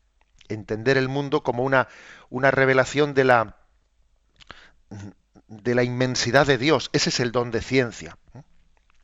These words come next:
El siguiente don es el don de consejo. El don de consejo es el que nos da una clarividencia para saber lo que Dios quiere de nosotros.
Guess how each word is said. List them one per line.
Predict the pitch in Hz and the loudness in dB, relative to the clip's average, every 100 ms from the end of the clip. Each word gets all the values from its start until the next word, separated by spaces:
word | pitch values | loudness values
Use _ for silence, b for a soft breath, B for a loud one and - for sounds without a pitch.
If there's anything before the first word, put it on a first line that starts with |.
| - B B B B B B B B - | -20 B B B B B B B B -8
El | 113 | -4
siguiente | - 117 165 175 | -2 0 2 4
don | 170 190 | 4 4
es | 190 | 4
el | 147 | 4
don | 143 143 | 4 4
de | 143 | 2
consejo. | 135 117 107 - 180 131 87 82 _ _ _ _ _ _ _ _ _ - B B B | 2 -4 0 2 2 0 -10 -16 _ _ _ _ _ _ _ _ _ -20 B B B
El | 113 104 | -6 2
don | 156 | 4
de | 170 | 4
consejo | 160 156 - 160 151 | 2 2 2 2 2
es | 151 | 0
el | 156 | -2
que | - 120 | -4 -4
nos | 117 | 0
da | 120 156 - _ _ _ _ _ _ _ _ - B B _ | 2 2 0 _ _ _ _ _ _ _ _ -20 B B _
una | 135 147 | 0 2
clarividencia | - 151 135 135 120 127 160 143 - 123 156 - _ _ _ _ _ _ _ b b b - | 4 4 4 0 -2 2 2 2 -4 -4 -4 -10 _ _ _ _ _ _ _ b b b 2
para | 127 | 2
saber | 117 123 143 | 2 2 4
lo | 147 139 | 4 2
que | 135 | 2
Dios | 147 - | 2 0
quiere | 143 127 | 0 0
de | 110 | 0
nosotros. | 107 104 143 - 92 - | -4 -2 -2 -2 -12 -14